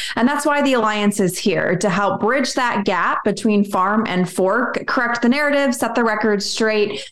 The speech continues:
and make sure we're communicating accurate, science-based information about the commitment that farmers and ranchers have to being responsible caretakers for the land, for their animals, and being good neighbors and part of their community.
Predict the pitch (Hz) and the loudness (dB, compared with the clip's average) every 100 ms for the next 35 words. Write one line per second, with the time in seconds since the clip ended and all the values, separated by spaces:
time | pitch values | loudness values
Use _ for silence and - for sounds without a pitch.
0 | - 233 247 247 302 240 233 - 233 220 | 0 0 2 0 0 2 2 2 2 2
1 | 220 226 208 - 180 202 - 226 226 220 | 2 2 2 0 -4 -2 0 0 0 -2
2 | - 185 196 - - 196 196 - 190 185 | -2 -2 -2 -4 0 0 2 0 0 0
3 | 185 165 175 247 262 247 185 175 196 196 | 0 0 0 2 2 2 2 0 0 2
4 | 214 214 220 214 202 - 202 190 196 190 | 2 2 0 0 0 0 0 0 0 0
5 | 196 180 185 196 190 180 185 180 180 180 | 0 0 0 0 0 0 -2 0 -2 0
6 | 185 190 180 175 170 180 180 185 185 185 | 0 2 2 0 0 0 0 0 0 0
7 | 196 175 185 185 190 185 185 190 175 185 | 0 0 0 0 2 0 -2 -2 0 0
8 | 247 285 269 254 277 262 254 208 202 196 | 2 0 2 2 2 0 0 0 0 0
9 | 196 202 196 185 185 185 180 185 175 175 | 0 0 0 0 2 2 2 2 0 0
10 | 190 208 202 180 180 175 170 170 175 170 | 0 0 0 -2 0 0 0 -2 0 2
11 | 170 - - 226 | 0 0 -2 -2